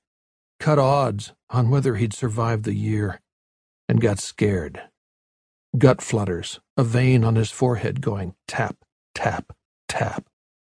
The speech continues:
making him sweat. It got worse, the heebie-jeebies. Meeks laid his arsenal on a window ledge, stuffed his pockets with ammo, shells for the thirty-eight, spare clips for the automatic.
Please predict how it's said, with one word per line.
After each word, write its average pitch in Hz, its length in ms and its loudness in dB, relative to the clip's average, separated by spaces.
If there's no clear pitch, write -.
making 101 280 4
him - 120 -4
sweat. - 680 -8
It 101 140 0
got 143 180 4
worse, 117 560 2
the - 80 -4
heebie-jeebies. 104 1080 -2
Meeks 135 320 4
laid 135 220 4
his 120 160 2
arsenal 123 540 2
on 113 120 -4
a 110 60 -2
window 120 460 6
ledge, 101 500 -6
stuffed - 400 -2
his 135 140 0
pockets 127 500 0
with 104 140 -4
ammo, 113 500 0
shells 127 440 2
for - 140 -4
the 123 120 -2
thirty-eight, 120 600 0
spare 139 360 4
clips 135 420 2
for - 140 -4
the 120 160 0
automatic. 107 680 -4